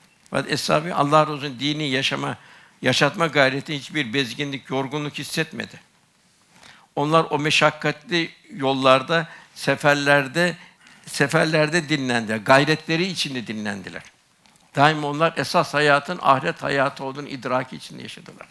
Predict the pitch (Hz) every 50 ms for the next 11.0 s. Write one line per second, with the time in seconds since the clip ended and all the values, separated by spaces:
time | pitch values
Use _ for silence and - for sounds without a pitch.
0 | - _ _ _ - - 156 - - 156 143 - - 143 - - 143 139 143 139
1 | 160 185 190 202 180 - - 135 - - - - _ _ _ - _ _ - -
2 | 135 139 147 147 156 - - - 147 143 131 143 151 143 147 - - - 151 -
3 | - - 156 156 147 143 139 123 131 135 131 120 107 - 120 117 117 117 110 98
4 | 104 101 90 - _ _ _ _ _ - - 143 151 151 143 151 170 170 156 139
5 | - - 139 131 104 117 117 101 95 87 - - - _ - - 127 160 185 185
6 | 175 160 147 156 139 143 139 139 131 127 - 131 123 117 107 110 143 156 151 139
7 | 131 147 143 - 151 151 151 151 151 165 165 151 139 135 139 123 117 113 113 104
8 | 95 90 98 92 - - - _ _ _ _ _ _ _ _ - - 131 139 151
9 | 151 147 147 147 165 156 151 160 160 - - 165 175 170 156 - - 156 143 -
10 | - 156 131 113 143 147 143 143 143 147 139 - - 156 143 131 127 127 120